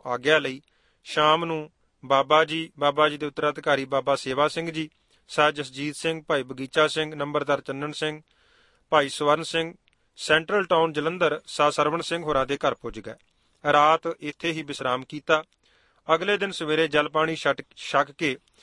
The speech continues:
ਪਿੰਡ ਆਰਾਂ ਸਾਧ ਜਸਜੀਤ ਸਿੰਘ ਹੋਰਾਂ ਦੇ ਘਰ ਕੁਝ ਸਮਾਂ ਠਹਿਰ ਕੇ ਬਾਬਾ ਜੀ ਬਾਕੀ ਸੰਗਤਾਂ ਸਮੇਤ ਗੁਰਦੁਆਰਾ ਰਾਮਪੁਰ ਖੇੜਾ ਸਾਹਿਬ ਪੁੱਜ ਗਏ।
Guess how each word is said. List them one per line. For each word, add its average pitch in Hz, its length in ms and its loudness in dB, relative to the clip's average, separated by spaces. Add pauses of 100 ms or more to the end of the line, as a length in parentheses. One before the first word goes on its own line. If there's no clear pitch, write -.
(340)
ਪਿੰਡ 175 200 4
ਆਰਾਂ 165 460 2
ਸਾਧ 156 220 2
ਜਸਜੀਤ 156 340 -6
ਸਿੰਘ 185 200 -6
ਹੋਰਾਂ 143 240 2
ਦੇ 147 120 -4
ਘਰ 135 220 0
ਕੁਝ 180 220 -8
ਸਮਾਂ 151 280 -2 (100)
ਠਹਿਰ 175 240 2
ਕੇ 131 220 -10 (760)
ਬਾਬਾ 156 400 4
ਜੀ 156 260 -8 (580)
ਬਾਕੀ 156 300 2
ਸੰਗਤਾਂ 175 360 0
ਸਮੇਤ 151 280 -6
ਗੁਰਦੁਆਰਾ 143 420 0
ਰਾਮਪੁਰ 139 360 0
ਖੇੜਾ 135 300 -2
ਸਾਹਿਬ 143 220 -2
ਪੁੱਜ 117 240 -12
ਗਏ। 113 160 -16